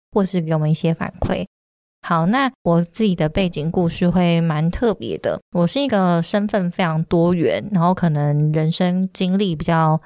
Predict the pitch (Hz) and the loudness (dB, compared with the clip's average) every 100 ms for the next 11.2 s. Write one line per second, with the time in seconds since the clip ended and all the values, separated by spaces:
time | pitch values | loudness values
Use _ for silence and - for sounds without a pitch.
0 | - - 220 160 - 170 165 160 107 - | -8 -4 0 0 0 0 0 0 -4 -2
1 | 104 101 - 85 113 190 - _ _ - | 0 0 -2 -4 0 -2 -2 _ _ -4
2 | 277 269 170 170 202 165 - 190 - - | -2 -2 -2 0 0 0 -2 -2 -2 -4
3 | 82 98 - 226 - 156 160 185 - 113 | -2 -4 -4 -4 -4 -4 -2 -4 -6 -8
4 | - 165 - - 170 - _ - 185 - | -4 -4 -2 -4 -4 -8 _ -4 -2 -2
5 | 294 202 185 185 185 202 - 180 180 185 | -2 0 0 0 -2 -4 -2 2 4 4
6 | 190 190 202 175 190 170 160 165 165 156 | 2 0 -2 -2 -2 -4 -2 -2 0 0
7 | 156 - - - - - - - 220 - | 0 -2 -4 -4 -4 -4 -6 -4 -6 -8
8 | _ - 208 175 170 160 175 180 165 160 | _ -4 0 2 2 2 2 2 2 0
9 | 202 185 156 147 - - 269 277 233 233 | 0 0 2 0 -2 0 2 2 0 0
10 | 233 220 - 160 143 170 165 160 - 170 | -2 -2 0 -2 0 0 0 -2 0 0
11 | 170 | 0